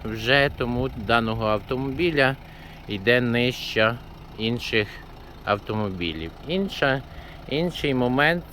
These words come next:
це йду-, йде проста комплектація,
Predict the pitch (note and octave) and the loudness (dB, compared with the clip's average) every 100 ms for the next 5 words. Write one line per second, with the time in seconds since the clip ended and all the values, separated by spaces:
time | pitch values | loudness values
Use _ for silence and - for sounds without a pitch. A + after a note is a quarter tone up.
0 | - A#2 A2+ A2+ A2+ B2 - - - - | 0 4 6 6 4 2 -4 -14 -16 -16
1 | - - - - - - - - - - | -16 -16 -16 -16 -16 -16 -14 -14 -14 -14
2 | - - - - - - - - - - | -14 -14 -14 -12 -12 -12 -12 -12 -10 -4
3 | A2 G#2+ C3 C3+ C3 B2 A#2 C3+ C3 C3 | -2 2 4 8 8 6 6 4 4 2
4 | C3 - C3+ C3+ C3 - A#2 - C#3 F3 | 2 2 2 2 -2 0 -2 2 4 4
5 | - E3+ D#3 D#3 | 2 0 0 0